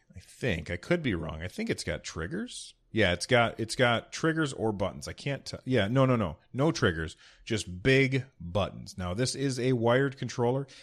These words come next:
and it's twenty-five dollars. That's so cheap. Um, if it was more than twenty-five dollars, I wouldn't even consider it. Uh, at this price point,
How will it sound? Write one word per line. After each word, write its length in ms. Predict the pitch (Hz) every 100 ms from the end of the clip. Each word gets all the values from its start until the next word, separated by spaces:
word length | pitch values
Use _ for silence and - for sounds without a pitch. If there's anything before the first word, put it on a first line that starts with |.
| - -
and 100 | 160
it's 140 | 170
twenty-five 920 | - - 180 202 170 - 165 165 151
dollars. 480 | 127 127 139 95 76
That's 220 | 98 90
so 240 | - 127 123
cheap. 460 | - 113 95 - - - - -
Um, 460 | 98 95 92 95 - _ _ _ -
if 160 | 143 147
it 20 |
was 160 | 127
more 200 | 117 127
than 120 | 135 120
twenty-five 460 | 123 117 117 107
dollars, 320 | 104 104 101
I 60 | 90
wouldn't 340 | 87 101 101
even 260 | 98 107 95
consider 500 | - 87 - 113 123
it. 160 | 123 - - - _ 85
Uh, 340 | 82 82 78 -
at 220 | 117 -
this 180 | 131 131
price 320 | - 151 147
point, 320 | - 151 147